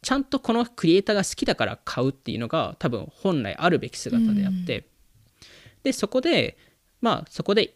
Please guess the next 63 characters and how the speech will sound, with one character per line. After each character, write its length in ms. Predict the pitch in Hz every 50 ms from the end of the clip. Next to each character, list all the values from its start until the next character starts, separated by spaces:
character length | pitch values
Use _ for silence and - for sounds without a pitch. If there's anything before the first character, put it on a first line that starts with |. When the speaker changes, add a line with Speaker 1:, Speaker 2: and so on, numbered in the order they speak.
| _ -
Speaker 1:
一 100 | - 156 -
緒 260 | - - - 262 277
に 400 | 302 285 220 127 98 - - _ _ _ _ _ _ _ _ _ _ _ -
レ 160 | 147 139 131
ベ 100 | 143 180
ル 80 | 214 233
ア 40 | 247
ッ 40 |
プ 180 | 240 - - 123
す 160 | - - -
る 100 | 139 185
っ 20 | 214
て 200 | - _ - 131
い 60 | 113
う 40 | 110
の 100 | 110 113
が 240 | 131 123 107 - -
Speaker 2:
う 20 |
ん 40 | 226
う 20 |
ん 40 | 226
う 20 | 214
ん 160 | 208 196 175 190 208
う 20 | 190
ん。 20 |
Speaker 1:
一 180 | 180 - - 175
番 140 | 139 135
重 160 | 127 123 131 131
要 80 | 131 131
な 100 | 131 120
概 200 | 143 139 131 104
念 120 | 82 -
か 140 | - - 123
な 120 | 147 170
と 140 | - - -
思 140 | - 104 123
っ 40 | 123
て 180 | - - - 120
い 60 | 123
て、 180 | - - 123
そ 120 | 117 - 143
の 180 | 127 123 127 - - - - - -
ク 100 | - 156
リ 100 | 180 214
エ 20 |
イ 60 | 233 233
タ 220 | - 247 240 240
ー 40 | 233
が 300 | 269 262 170 - - - - - - - - - - - -
自 200 | 160 - - 135
分 220 | 160 185 202 208
た 180 | 202 - - 131
ち 440 | - - 139 127 123 117 113 165 - - - - - - - - - - - - - - -
の、 260 | 214 226 233 208 - -
え 60 | 139
っ 20 |
と、 140 | - - -
成 220 | - - - 160 170
功 560 | 165 - 185 180 175 170 170 170 175 175 - - - - -
を 300 | 247 226 147 95 160 - _ _ _ - _ - - _ _ _ -
一 100 | 175 147
緒 240 | - - - - 254
の、 220 | 262 254 247 254